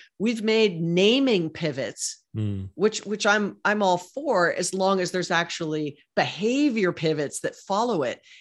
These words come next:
Speaker 1: And the fastest way to get behaviors to change is to change the metrics that the people are managed by. And, and that's where middle management gets really trapped. Individuals saying, "This is not working for us." Senior managers going, "It has to be managed this way because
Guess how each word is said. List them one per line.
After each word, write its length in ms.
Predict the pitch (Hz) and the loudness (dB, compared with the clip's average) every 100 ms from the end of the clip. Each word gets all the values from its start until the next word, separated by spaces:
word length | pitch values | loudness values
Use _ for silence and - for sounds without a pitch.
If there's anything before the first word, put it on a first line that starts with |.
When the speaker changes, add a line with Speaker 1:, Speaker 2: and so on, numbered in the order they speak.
| _ | _
Speaker 1:
And 100 | 170 | -4
the 60 | 180 | -2
fastest 560 | 175 233 233 233 190 | 0 2 2 0 -6
way 140 | - 185 | -2 -2
to 60 | |
get 200 | 165 165 | 0 -2
behaviors 680 | - 139 202 302 240 170 151 | -4 0 0 2 0 -2 -2
to 80 | - | -8
change 580 | 147 - 147 135 147 - - - _ | -8 -6 -6 -6 -6 -10 -14 -20 _
is 140 | - 196 | -8 -4
to 100 | 202 | -2
change 320 | 220 208 202 | 0 0 0
the 100 | 202 | -2
metrics 520 | 185 277 - 151 - | 0 0 -2 -6 -4
that 240 | 165 - | -4 -4
the 60 | - | -10
people 300 | - 190 180 | -6 -6 -4
are 60 | 165 | -4
managed 500 | 165 214 240 180 - | -2 0 0 -2 -6
by. 340 | 131 117 120 - - - _ | -6 -6 -10 -20 -20 -20 _
And, 220 | 170 170 - | -4 -4 -4
and 220 | 170 170 | -4 0
that's 320 | 196 240 - | 2 2 -2
where 200 | 196 190 | -2 -2
middle 300 | 175 180 165 | 0 0 -2
management 560 | 156 165 175 185 165 - | -2 -2 -2 -4 -8 -8
gets 220 | 156 - | -10 -8
really 220 | 156 143 | -8 -8
trapped. 460 | 135 196 175 - - | -2 2 2 2 -6
Individuals 680 | 175 160 147 175 180 170 165 | -8 -8 -2 -2 -2 -4 -4
saying, 320 | 175 165 147 | -4 -4 -4
"This 220 | 156 202 | -4 -2
is 260 | 165 139 - _ | -4 -8 -12 _
not 300 | 156 196 156 | 0 0 0
working 380 | 160 190 151 143 | 0 -2 -6 -8
for 180 | 107 | -10
us." 220 | 78 - - - _ _ | -10 -12 -14 -20 _ _
Senior 380 | - 254 220 175 | -2 2 2 2
managers 440 | 180 208 175 165 | 2 2 0 -4
going, 300 | - 151 120 | -2 -4 -4
"It 160 | - 147 | -8 -8
has 360 | - - 185 - | -10 -2 -2 -2
to 100 | - | -8
be 160 | 165 160 | -6 -4
managed 480 | 156 160 165 160 - | -2 -2 -4 -6 -10
this 180 | 151 | -10
way 160 | - 127 | -6 -6
because 440 | 117 - 156 135 | -6 -8 -8 -8